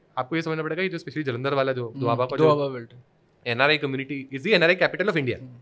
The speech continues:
Speaker 1: बहुत परसेंटेज वहाँ की है, उसमें बहुत सारे रविदासिया भी इमिग्रेंट्स हैं in fact। तो अपने मंदिर अलग, अपना निशान साहब अलग,
Speaker 2: हम्म।
Speaker 1: सब कुछ अलग बना रखा उन्होंने, अपना ग्रंथ अलग कर दिया उन्होंने। वो नहीं काउंट होना चाहते सिख या हिंदू के फॉर्म में।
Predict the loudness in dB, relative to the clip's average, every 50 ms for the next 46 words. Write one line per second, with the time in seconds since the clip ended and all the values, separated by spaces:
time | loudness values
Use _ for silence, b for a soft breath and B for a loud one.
0 | _ _ _ _ _ _ _ _ _ _ _ _ _ _ _ _ _ _ _ _
1 | -12 -8 -8 -4 0 -2 0 0 0 -2 -2 -2 -4 -4 -4 -4 -4 -4 -4 -4
2 | -4 -6 -8 -6 -6 -6 -6 -6 -6 -4 -2 -2 -2 -2 -4 -4 -2 -2 0 2
3 | 2 2 0 -2 -4 -2 -4 -4 -6 -6 -10 _ _ _ _ _ _ -6 -2 0
4 | 0 2 0 0 0 -4 -8 -10 -10 -14 -20 _ _ _ _ _ _ _ _ _
5 | _ _ _ _ _ _ _ _ _ _ _ _ _ 0 0 0 2 0 0 0
6 | 2 2 2 2 2 2 2 2 2 2 0 0 -2 -4 -2 -4 -4 -4 -4 -4
7 | -2 -2 -2 -2 -2 -2 -2 -2 -2 -2 -2 -2 -2 -4 -4 -6 -6 -4 -4 -2
8 | -2 0 0 0 0 0 -2 -2 -2 -4 -8 -10 -16 -16 -16 -14 -14 -8 -4 -2
9 | 0 2 2 2 2 2 0 0 0 -2 -4 -4 -8 -10 -10 -14 -18 -20 -20 _
10 | _ _ _ _ _ _ _ _ _ _ _ _ _ _ _ _ _ _ _ _
11 | _ _ _ _ -6 -4 0 0 0 0 -2 -2 -2 -2 0 0 0 -2 -2 -2
12 | -2 -2 -4 -4 -2 -2 -4 -2 -2 -2 -2 -2 -2 -4 -4 -4 -6 -6 -8 -10
13 | -12 -12 _ _